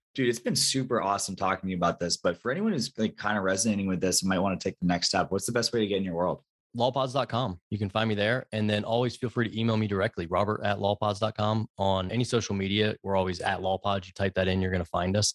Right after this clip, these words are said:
Speaker 2: And I, I did wanna mention one thing. I mean, you work a lot with estate planning attorneys, right?
Speaker 1: Right.
Speaker 2: So my very first podcast was an estate planning podcast in my law firm. I don't wanna burn any goodwill I've generated, but that was my last practice area I tried before I left law, and I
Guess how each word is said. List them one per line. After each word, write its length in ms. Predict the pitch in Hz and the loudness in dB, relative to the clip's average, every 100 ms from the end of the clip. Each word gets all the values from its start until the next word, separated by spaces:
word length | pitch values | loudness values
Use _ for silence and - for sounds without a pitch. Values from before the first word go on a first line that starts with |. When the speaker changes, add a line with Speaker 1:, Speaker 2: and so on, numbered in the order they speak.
| - | -4
Speaker 2:
And 300 | 110 104 101 | -2 0 0
I, 140 | - 107 | -2 -4
I 60 | 113 | -2
did 220 | 113 180 | 0 0
wanna 200 | 170 131 | 0 0
mention 360 | 110 120 107 104 | 0 -2 -2 0
one 220 | 104 95 | 0 0
thing. 180 | 101 98 | 0 0
I 40 | |
mean, 60 | 98 | 0
you 80 | 127 | 0
work 160 | 156 | 0
a 20 | 110 | 0
lot 160 | 110 | -2
with 80 | 95 | -2
estate 400 | 85 - 98 - | -4 2 2 2
planning 220 | 87 85 | 0 0
attorneys, 320 | 80 85 80 | -2 -2 -2
right? 280 | 87 98 104 _ _ | 0 0 -2 _ _
Speaker 1:
Right. 200 | 92 - - _ | 0 0 -4 _
Speaker 2:
So 280 | - - 110 | -4 0 2
my 280 | 104 107 131 | 2 0 0
very 280 | 110 120 131 | 0 0 0
first 300 | 131 131 - | -2 -6 -2
podcast 720 | 117 131 - 62 - - - | -4 -2 -2 -2 0 -2 -2
was 160 | 90 | 0
an 80 | 101 | 2
estate 560 | 92 - - 87 95 - | 2 2 0 2 2 0
planning 340 | 95 92 95 | 0 2 2
podcast 600 | - 82 80 - 71 - | 0 -2 -2 -2 -2 -2
in 60 | 78 | 0
my 140 | 78 | 0
law 220 | 78 76 78 | 2 2 2
firm. 400 | - 71 67 - _ - | -2 -6 -6 -8 _ -10
I 140 | 110 | -4
don't 100 | 131 | 0
wanna 120 | 147 | 0
burn 260 | 113 120 117 | 0 0 0
any 160 | 110 101 | 0 0
goodwill 400 | 104 95 104 101 | -2 0 0 0
I've 120 | 87 | -2
generated, 680 | 87 92 101 110 120 127 101 | -4 -2 0 0 0 -2 0
but 200 | 98 92 | -2 2
that 200 | 104 104 | 0 0
was 180 | 98 85 | -2 0
my 120 | 95 | 0
last 400 | 87 92 104 - | 2 0 0 0
practice 320 | 104 95 104 | -2 0 0
area 200 | 104 98 | 0 2
I 60 | 87 | -2
tried 340 | - 90 95 | -2 0 0
before 220 | 90 98 | -2 0
I 80 | 90 | 2
left 300 | 92 92 - | 2 -2 -2
law, 240 | 85 98 | 2 2
and 100 | 104 | 0
I 80 | 85 | -6